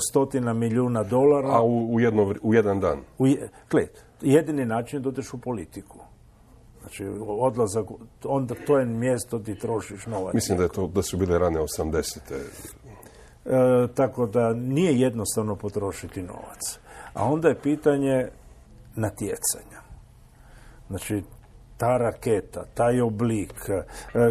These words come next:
Speaker 1: kolega koji radi to isto, ovaj najbogatiji čovjek na svijetu, ovaj drugi najbogatiji čovjek, oni se, gle, nekad su radili tornjeve, pa bi taj vlastelin napravio toranj na crkvi koji je viši od tornja od onoga drugoga, pa naša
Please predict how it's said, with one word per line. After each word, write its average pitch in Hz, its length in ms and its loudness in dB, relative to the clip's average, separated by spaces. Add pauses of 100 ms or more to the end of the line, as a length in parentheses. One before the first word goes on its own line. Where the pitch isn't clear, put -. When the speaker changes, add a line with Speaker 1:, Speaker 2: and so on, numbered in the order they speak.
(120)
Speaker 1:
kolega 131 560 4
koji 123 300 2
radi 123 360 2
to 127 200 2
isto, 117 460 0
ovaj 131 300 4
najbogatiji 123 840 0
čovjek 123 340 -4
na 123 120 -2
svijetu, 123 420 0
ovaj 123 140 4
drugi 127 340 2
najbogatiji 120 720 0
čovjek, 127 380 -2
oni 117 200 -2
se, - 120 -10 (320)
gle, 123 140 6
nekad 156 380 -2
su 160 100 2
radili 151 380 2
tornjeve, 95 800 2
pa 110 120 0
bi 104 160 -4
taj 117 400 2 (380)
vlastelin 120 760 2
napravio 127 560 0
toranj 120 540 2
na 107 120 -4
crkvi 165 560 -2
koji 135 140 4
je 131 60 4
viši 143 380 2
od 120 260 2
tornja 123 460 2
od 113 120 -6
onoga 110 380 0
drugoga, 151 500 0
pa 131 180 -2
naša 131 340 -4